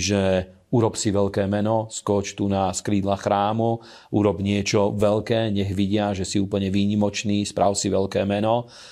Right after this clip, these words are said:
A to sú tri oblasti, žiadosť tela, žiadosť očí a vystátajúca sa chlúba života. V týchto troch oblastiach bol pád Adama a Evy a Ježíš týmto istým spôsobom bol pokúšaný, ale obstál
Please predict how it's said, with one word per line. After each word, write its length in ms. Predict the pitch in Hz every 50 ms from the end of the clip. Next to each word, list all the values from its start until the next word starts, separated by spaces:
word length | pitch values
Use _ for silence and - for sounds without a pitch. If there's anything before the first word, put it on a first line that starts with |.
| - - -
A 460 | - 117 107 98 101 98 95 98 - - - - -
to 80 | 127
sú 240 | 120 - - 123 104
tri 240 | - 113 120 113 -
oblasti, 640 | 113 101 104 104 117 117 - - - 120 120 123 -
žiadosť 420 | - 95 98 95 95 98 95 - -
tela, 400 | 104 107 107 113 113 113 113 113
žiadosť 480 | 113 107 98 98 95 90 95 98 - -
očí 480 | - 104 101 - - 110 107 107 107 107
a 80 | -
vystátajúca 640 | 104 104 101 - - 104 98 - 104 101 92 - 95
sa 160 | - 95 90
chlúba 320 | - - 101 101 98 101 98
života. 560 | 92 98 95 101 104 104 113 110 113 113 117 - - - - - _
V 80 | - - -
týchto 240 | 151 151 147 - 131
troch 320 | - - 110 113 - - -
oblastiach 720 | 110 104 104 104 104 - - 110 110 110 110 107 - -
bol 240 | - 104 95 98 95
pád 400 | 95 98 101 104 101 98 - -
Adama 400 | 120 107 101 98 98 98 98 -
a 160 | 113 101 - 101 101
Evy 400 | 101 104 107 113 120 123 - - - - _ _
a 160 | - 101 107 104
Ježíš 800 | 101 101 107 101 92 101 107 113 123 131 135 - - - _ _ _ _ _
týmto 400 | - - 123 143 147 127 - 110 120
istým 280 | 123 - - - 101 101
spôsobom 560 | 98 - - 107 104 101 - 107 98 98 95
bol 160 | 98 95 95
pokúšaný, 800 | 92 92 - 110 101 - - 113 107 104 107 110 113 117 117 120 - - - - _ -
ale 160 | 104 104 101 -
obstál 800 | - 110 - - - - 113 113 117 120 120 123 123 123 -